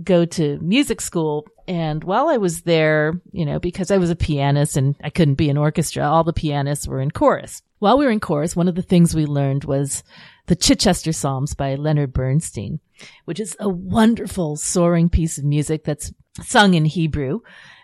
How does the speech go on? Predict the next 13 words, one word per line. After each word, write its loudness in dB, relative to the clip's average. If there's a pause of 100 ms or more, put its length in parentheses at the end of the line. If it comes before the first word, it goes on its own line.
(100)
And 4 (100)
the 2
second 2
movement 4
of 0
it -4
is -8 (540)
absolutely -2
gorgeous. -4
I -4
recommend 2
anybody 2
who -2